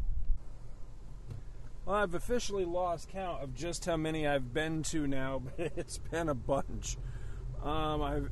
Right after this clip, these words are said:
actually on my second community, uh, yard sale event, garage sale event, and, uh, that's still coming up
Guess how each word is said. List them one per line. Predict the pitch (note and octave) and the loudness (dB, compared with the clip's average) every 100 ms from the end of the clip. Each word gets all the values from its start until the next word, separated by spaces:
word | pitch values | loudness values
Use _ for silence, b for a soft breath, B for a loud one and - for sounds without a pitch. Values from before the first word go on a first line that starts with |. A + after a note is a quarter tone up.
| D3+ | 0
actually | E3+ F#3 - F3+ | 0 2 2 0
on | D#3+ E3 D#3+ | 2 0 0
my | D3+ | 0
second | D3+ - - - C#4 C4 D#3 B2+ C#3 E3+ - | 0 2 2 0 0 -2 -2 0 0 0 2
community, | - E3+ E3+ F3 D#3+ D3+ D3+ D3 C#3+ | 0 0 0 2 2 2 4 4 2
uh, | C#3 C3+ C3 C3 C3 | 2 2 0 0 -2
yard | C3+ C#3+ D3 D3 | 0 0 2 0
sale | C3+ - D3 C#3+ D3 | 0 0 2 2 2
event, | B2+ C#3 D3+ - | 0 0 0 0
garage | C3+ C#3+ C#3+ C3 | 0 2 0 0
sale | C3+ C#3 C3 | 0 0 0
event, | C3 C3+ C#3 D3 C#3 - | 0 0 0 0 -2 -2
and, | C#3 C3+ C3+ | -2 -2 0
uh, | C3+ C3+ C3 B2+ B2+ | -2 0 0 -2 0
that's | C#3+ C3+ | 0 0
still | - - F#3+ | 0 -2 -2
coming | F#3 E3+ F3 F3 | -2 -2 -4 -4
up | E3 E3 | -4 -4